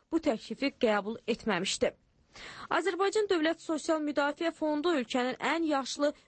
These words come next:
üç təqaüdçüsünün adını açıqlayıb. Bunlardan ikisi min səkkiz yüz doxsan ikinci ildən, biri isə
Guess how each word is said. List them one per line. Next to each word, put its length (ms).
üç 140
təqaüdçüsünün 720
adını 240
açıqlayıb. 480
Bunlardan 380
ikisi 320
min 160
səkkiz 400
yüz 160
doxsan 320
ikinci 400
ildən, 320
biri 160
isə 220